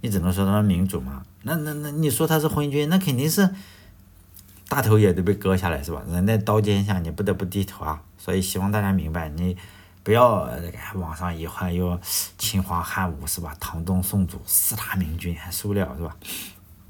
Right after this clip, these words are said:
我们再来说回这个马斯克。呃，其实这本书啊，你如果没有看过的话，你就算了，不要看。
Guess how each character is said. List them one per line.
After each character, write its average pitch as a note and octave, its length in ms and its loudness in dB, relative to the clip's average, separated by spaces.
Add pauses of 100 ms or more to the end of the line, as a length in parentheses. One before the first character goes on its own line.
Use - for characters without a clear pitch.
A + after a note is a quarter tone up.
(460)
我 - 60 2
们 G#2 80 6
再 A#2+ 100 8
来 A2 100 8
说 G#2+ 160 4
回 G#2 140 6
这 G#2+ 80 4
个 A2 140 6
马 D#2+ 100 2
斯 - 140 -4
克。 G#2 280 -2 (720)
呃， D#2 520 -10
其 - 160 2
实 D3 140 2
这 F#3 120 6
本 A2+ 160 6
书 E2+ 140 0
啊， F#2+ 160 4
你 F#2+ 240 4
如 G2+ 220 0
果 D#2+ 760 0
没 F#2 80 0
有 G#2 100 2
看 F#2+ 280 0
过 F#2+ 100 4
的 F2+ 100 2
话， F2+ 200 -4
你 D#2+ 180 -6
就 E2 240 -2
算 D#2 240 -4
了， D2+ 80 -12
不 - 80 -10
要 F#2 140 0
看。 - 260 -4